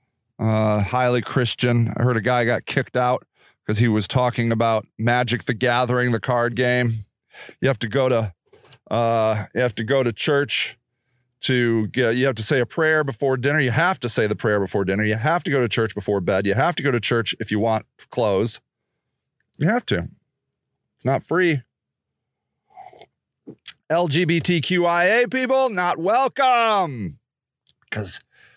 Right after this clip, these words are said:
God doesn't approve. Drug addicts, not welcome. Because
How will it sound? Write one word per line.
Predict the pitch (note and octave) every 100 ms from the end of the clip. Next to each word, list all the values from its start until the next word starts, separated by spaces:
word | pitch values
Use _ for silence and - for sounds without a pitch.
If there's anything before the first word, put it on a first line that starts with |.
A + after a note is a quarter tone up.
| _ _ _ _ _
God | - C#3 A#2+ A2+
doesn't | C3+ B2 A2+
approve. | A2 - D#3 F3+ C3+ A#2+ G2 E2 - - - - _ _ _ - - - - _ -
Drug | A3+ C4
addicts, | B3 A3+ F#3+ - -
not | F#3 A#3 G#3+
welcome. | G3+ A3+ B3+ B3+ - C4+ A#3+ A#3 A3 G3 D#3 A2+ G#2
Because | - D3+ B2+ G#2+